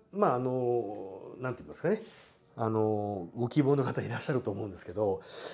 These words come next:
電気代タダっていうのは結構大きいですよね。毎月やっぱり百ドルとかかかってきますよね。うん。その辺は、まあ、あの、ち-、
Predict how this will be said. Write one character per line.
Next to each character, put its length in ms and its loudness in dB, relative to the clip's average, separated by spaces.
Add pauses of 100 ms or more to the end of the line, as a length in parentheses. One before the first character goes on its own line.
(100)
電 300 4
気 180 -6
代 200 0
タ 120 0
ダ 140 0
っ 40 -6
て 160 -6
い 20 -2
う 20 -2
の 40 -4
は 60 -8
結 280 -4
構 160 -2
大 140 -6
き 100 -14
い 20 -8
で 100 -10
す 100 -12
よ 60 -14
ね。 140 -16 (540)
毎 260 0
月 220 0
や 80 10
っ 20 4
ぱ 120 4
り 100 2
百 320 -2
ド 100 4
ル 140 -2
と 120 -18
か 380 -10 (340)
か 120 -8
か 100 2
っ 40 2
て 140 2
き 60 -4
ま 140 -4
す 120 -14
よ 80 -12
ね。 200 -2 (420)
う 60 0
ん。 100 -2
そ 180 0
の 120 2
辺 260 0
は、 580 2
ま 280 2
あ、 20 2
あ 60 2
の、 100 -2
ち-、 260 -8